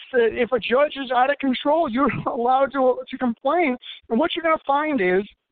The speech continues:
they take action in a handful of cases, even though they'll get hundreds of complaints per year, and they'll tell you, "Well, that's 'cause most of these litigants are just filing frivolous complaints." And we don't know if they're frivolous 'cause they're the <laughs> ones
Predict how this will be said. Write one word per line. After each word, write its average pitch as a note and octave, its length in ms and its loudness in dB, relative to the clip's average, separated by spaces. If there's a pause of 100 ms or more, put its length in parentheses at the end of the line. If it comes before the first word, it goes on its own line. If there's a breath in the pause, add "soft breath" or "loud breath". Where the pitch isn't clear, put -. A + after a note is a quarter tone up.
(640)
they A3+ 140 -2 (100)
take D#4 180 -4
action C4 400 -4
in A#3 80 0
a G#3+ 80 2
handful C4 460 -2
of B3 80 -6
cases, B3+ 440 -2
even A3 240 -2
though A#3 120 0
they'll A#3 160 -2
get A3 200 -6
hundreds A#3 360 -2
of A#3+ 80 -8
complaints G#3 480 -2
per G#3 100 0
year, C4+ 320 -2 (340 soft breath)
and B3 140 0
they'll D4 260 2
tell D4+ 200 0
you, D4+ 320 0 (280)
"Well, - 140 0
that's D4+ 180 2
'cause E4 160 -4
most E4 280 0
of E4 80 0
these D4+ 220 0
litigants D#4 380 -4 (200)
are B3+ 100 2
just B3+ 240 -8
filing C#4 380 0
frivolous B3+ 360 2
complaints." D4+ 540 -2 (640 soft breath)
And A#3+ 100 0
we E4 60 2
don't G#4 240 0
know G4+ 160 0
if A4 120 -8
they're C#4 200 0
frivolous A#3 400 2 (100)
'cause C4+ 160 -2
they're F4+ 220 0
the E4 80 -2
<laughs> - 140 -2
ones D4+ 200 -2